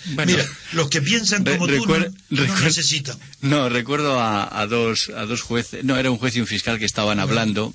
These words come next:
Speaker 1: y
Speaker 2: sí.
Speaker 1: pues eso, de lo mal que estaba la situación y tal, y,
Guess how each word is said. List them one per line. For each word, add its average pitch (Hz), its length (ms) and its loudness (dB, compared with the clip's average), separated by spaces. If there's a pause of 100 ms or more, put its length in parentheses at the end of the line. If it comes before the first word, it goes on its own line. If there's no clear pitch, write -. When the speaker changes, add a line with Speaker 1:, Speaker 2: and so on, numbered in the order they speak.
Speaker 1:
y 123 100 -8
Speaker 2:
sí. 123 100 -4
Speaker 1:
pues 107 200 -4
eso, 107 120 2
de 98 60 0
lo 95 80 2
mal 107 160 0
que 104 80 -2
estaba 104 300 0
la 101 100 -2
situación 98 560 -2
y 98 80 -2
tal, 113 240 -4 (760)
y, 110 540 0